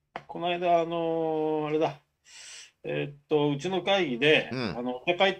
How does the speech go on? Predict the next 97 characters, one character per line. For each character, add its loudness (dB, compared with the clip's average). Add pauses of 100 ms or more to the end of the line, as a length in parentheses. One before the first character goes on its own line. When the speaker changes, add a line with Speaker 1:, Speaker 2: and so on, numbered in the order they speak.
Speaker 1:
言 -4
っ -16
た -2
け 0
ど、 -2
お -2
茶 -2
出 2
し -6
ち -2
ゃ 0
っ -4
た -4
の -6
は、 0
あ、 6
あ 4
れ、 4
あ 2
の -2
失 0
敗 6
俺 4
だ 4
っ -10
た。 -4 (180)
Speaker 2:
<laughs> -16
で、 6
高 12
市 8
さ 8
ん 4
な 4
り 4
に 4
ペ 8
ッ 8
ト 4
ボ 10
ト 10
ル 6
の 6
お 6
茶 10
出 12
し -4
た 6
ら、 8
「な 10
ん 4
で 6
ス -8
コ 12
ー 4
ン 0
と 2
か 2
ケ 6
ー 2
キ -12
が 8
な 4
い -4
の 2
よ、 6
プ 6
ン 4
プ 10
ン」 0
っ -14
て 2
怒 2
ら 6
れ 2
た 0
件 0
だ 4
っ -18
た 6
わ。 10
「ご 2
め 0
ん、 0
ご 2
め 6
ん」 6
っ -8
つ -14
っ -6
た 8
ら、 10
Speaker 1:
あ、 6
ご -6
め -
ん、 -6
ご -6
め -6